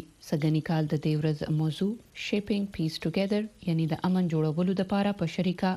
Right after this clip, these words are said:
کار کول ټاکل شوې ده. د سولې د نړیوالې ورځ یوویشتم سپتمبر په مناسبت د پېښور یونیورسټۍ د سولې او د شخړو د مطالعاتو ادارې پروفیسر ډاکټر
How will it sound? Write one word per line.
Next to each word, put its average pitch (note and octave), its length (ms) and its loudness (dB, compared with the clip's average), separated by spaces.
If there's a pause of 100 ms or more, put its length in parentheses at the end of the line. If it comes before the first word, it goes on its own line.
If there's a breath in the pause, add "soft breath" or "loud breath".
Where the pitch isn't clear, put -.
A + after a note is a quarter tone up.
(220)
کار D#3+ 220 0
کول E3+ 280 2
ټاکل D#3+ 320 -2
شوې E3 240 2
ده. E3 60 2 (240)
د D3 100 -4
سولې D3+ 260 0
د D3+ 120 0
نړیوالې D#3 460 2
ورځ D#3 500 0
یوویشتم D3+ 420 0
سپتمبر D#3 420 0
په D3+ 140 0
مناسبت D#3 580 0 (380 loud breath)
د F#3+ 160 4
پېښور F#3+ 400 2
یونیورسټۍ F3 440 2 (100)
د D#3 100 0
سولې F3 260 0 (140)
او D#3 160 2
د D#3 80 -4
شخړو D#3+ 300 0
د D#3 120 0
مطالعاتو D#3 560 0
ادارې D#3 400 0
پروفیسر F3+ 540 -2
ډاکټر D#3+ 280 -4